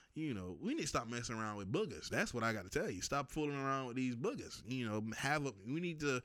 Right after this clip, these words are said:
figure it out. I'ma ask Lady K, we need to come up with a booger test. Like, start, you know, clocking these boogers from the door. You know what I'm saying? We don't, we don't have time for that, man. We, we need to keep respecting y'all. You feel me? Respect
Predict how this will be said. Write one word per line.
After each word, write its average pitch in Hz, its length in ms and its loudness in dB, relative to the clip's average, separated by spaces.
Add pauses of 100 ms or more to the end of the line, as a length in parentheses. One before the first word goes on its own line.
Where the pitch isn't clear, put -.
(360)
figure 143 400 4
it 143 60 6
out. 139 100 2
I'ma 165 180 0
ask 127 240 0
Lady 123 200 2
K, 117 220 2
we 123 100 0
need 127 120 0
to 110 100 2
come 127 240 -2
up 101 80 0
with 104 120 2
a 95 60 0
booger 104 380 0
test. - 440 -4
Like, 92 200 -6
start, 127 380 2 (420)
you 110 140 0
know, 95 360 0
clocking 131 380 -2
these 110 180 -2
boogers 113 420 -2
from 110 200 -4
the 104 60 -8
door. 135 340 2
You 95 120 -4
know 104 80 2
what 104 80 0
I'm 101 80 -2
saying? 110 220 0
We 131 80 0
don't, 170 220 -4
we 220 80 0
don't 262 100 2
have 233 140 0
time 233 260 -2
for 202 100 -4
that, 202 180 0
man. 196 240 -2
We, 233 200 2 (300)
we 202 80 4
need 175 120 0
to 127 60 -6
keep 151 180 -2
respecting 127 500 -8 (120)
y'all. - 320 -2 (400)
You 110 140 -16
feel 147 260 -8
me? 160 200 -14 (320)
Respect - 460 0